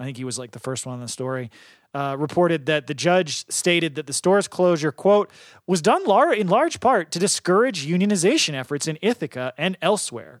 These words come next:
end quote. You know, kidding. He said Starbucks failed to prove that it would close the store, quote, "absent its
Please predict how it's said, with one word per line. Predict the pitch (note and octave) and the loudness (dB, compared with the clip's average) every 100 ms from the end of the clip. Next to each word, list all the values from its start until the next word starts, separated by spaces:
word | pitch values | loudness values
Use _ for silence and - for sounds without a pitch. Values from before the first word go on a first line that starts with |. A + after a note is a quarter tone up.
| _ | _
end | B2+ A#2+ | -16 -14
quote. | B2+ F2 - _ _ _ _ _ | -14 -14 -18 _ _ _ _ _
You | A2+ | -16
know, | G#2+ | -14
kidding. | - A2 A2+ - - - _ - | -14 -14 -16 -20 -20 -20 _ -10
He | C#3 | -4
said | E3 F3 | 0 0
Starbucks | - F#3+ G#3 G3 F#3 - | 2 4 4 4 0 0
failed | F#3+ F#3+ D#3+ | 2 2 0
to | D#3+ | -4
prove | - G3+ G3 | 0 2 2
that | D#3+ | 0
it | F3 | -2
would | D#3+ - | -4 0
close | F#3 G3+ G3 | 2 2 0
the | E3 | -4
store, | - C#3+ C3 C3 | -4 -2 -2 -4
quote, | B2+ D3+ C#3+ C#3 | -4 -2 0 0
"absent | D#3 E3 E3+ - E3 | 0 0 0 -4 -4
its | D#3 - | -6 -6